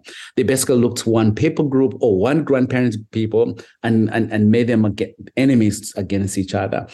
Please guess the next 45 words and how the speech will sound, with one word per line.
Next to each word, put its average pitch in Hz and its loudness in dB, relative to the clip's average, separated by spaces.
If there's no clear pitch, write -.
And 135 2
that 151 0
had 160 0
been 123 4
going 117 2
on 110 4
for, 123 2
<laughs> - -6
for, 139 2
I 107 -4
don't 110 0
know, 101 0
fifty, 127 0
a 110 2
hundred 117 2
years, 101 -2
uh, 113 0
that 95 -2
ha-, - -2
was 147 4
created 143 2
by 135 0
someone 139 4
who 139 4
wasn't 139 -2
from 156 0
there. 58 -12
And 117 2
that 135 -2
had 160 0
created 110 0
a 98 0
rift 135 -2
between 101 0
the 92 -2
Hutu 107 -4
tribe 98 -2
and 95 -4
the 92 -2
Tutsi 98 -4
tribe. - -4
Uh, 110 0
and 117 0
the 113 2
ruling 170 2